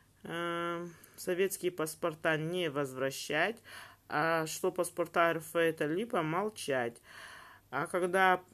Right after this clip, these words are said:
а когда появились юрлица, имеет ли юрлицо выдавать документ государственного образца? Нет.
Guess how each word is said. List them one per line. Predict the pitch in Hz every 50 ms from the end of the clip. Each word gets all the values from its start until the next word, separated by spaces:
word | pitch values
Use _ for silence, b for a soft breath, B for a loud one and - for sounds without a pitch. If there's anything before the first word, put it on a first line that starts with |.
| - - - _ -
а | - 131
когда | 165 170 180 196 226
появились | - - 202 185 180 185 180 220 202 165 160 151 - -
юрлица, | 170 175 165 156 175 165 160 147 - - 139 123
имеет | - - 113 131 151 185 240 311 302 -
ли | 185 180 175 170
юрлицо | 160 170 196 202 185 147 165 160 151 - - 214 233 247
выдавать | 208 185 175 147 160 156 175 190 190 170
документ | 147 156 156 156 - - 170 185 220 233 196 160
государственного | 156 156 156 - 139 131 156 175 202 196 - - 190 180 175 175
образца? | 175 160 165 170 170 - - - - 147 131 123 - B B B B B B _ -
Нет. | 156 156 160 165 170 165 156 147 -